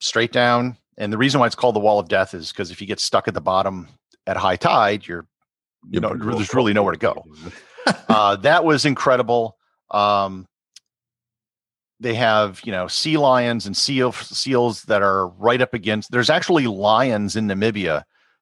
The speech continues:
Speaker 1: that feed on seals. They've learned to do it. And I think that's the only place in the world you'll find it. Along the Skeleton Coast, you'll see tons of shipwrecks. And because the desert is constantly encroaching westward,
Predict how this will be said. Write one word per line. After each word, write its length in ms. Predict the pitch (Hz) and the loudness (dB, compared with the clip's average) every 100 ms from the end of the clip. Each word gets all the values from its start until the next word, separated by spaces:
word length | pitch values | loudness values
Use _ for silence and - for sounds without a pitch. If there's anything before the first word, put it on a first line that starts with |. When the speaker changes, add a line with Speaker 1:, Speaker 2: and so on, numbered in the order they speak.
| _ - | _ -2
Speaker 1:
that 160 | 101 | -2
feed 280 | - - 127 | 0 -2 0
on 160 | 113 95 | 0 0
seals. 580 | - 110 76 - - _ _ _ _ - | -2 -2 -6 -6 -10 _ _ _ _ -6
They've 160 | 101 87 | -4 0
learned 300 | 110 110 104 | 2 2 0
to 80 | 80 | -2
do 220 | 101 98 | -2 0
it. 140 | 71 _ _ _ | -2 _ _ _
And 100 | - | -2
I 60 | 92 | 0
think 140 | 123 | 2
that's 160 | 110 - | 0 0
the 80 | 110 | 0
only 160 | 107 | 0
place 300 | 107 110 104 | 0 0 0
in 60 | 101 | -4
the 60 | 95 | -4
world 240 | 98 95 | -2 -4
you'll 80 | 90 | -6
find 320 | - 98 98 | -2 -2 -2
it. 180 | 76 _ - - | -8 _ -20 -14
Along 240 | - 113 131 | -2 0 0
the 80 | |
Skeleton 400 | 107 - 135 131 | -2 0 0 0
Coast, 320 | 107 123 117 - | 0 0 0 -4
you'll 80 | |
see 180 | 101 110 | -6 -6
tons 440 | - - 131 139 110 | -6 -2 -2 -2 -4
of 100 | - | -4
shipwrecks. 640 | - 131 156 151 - - _ - - - - | -2 0 2 0 -2 -8 _ -20 -20 -20 -8
And 340 | 113 107 110 95 | -4 -4 -4 -10
because 360 | 104 143 151 | -4 0 0
the 120 | 139 | 0
desert 380 | 107 123 139 135 | 2 2 2 2
is 120 | 107 | 0
constantly 560 | - 123 131 - 104 110 | 0 0 2 0 -4 -4
encroaching 520 | 98 - 123 - 101 | -6 0 0 0 -6
westward, 560 | 90 131 - 92 78 | -2 -2 -2 -6 -6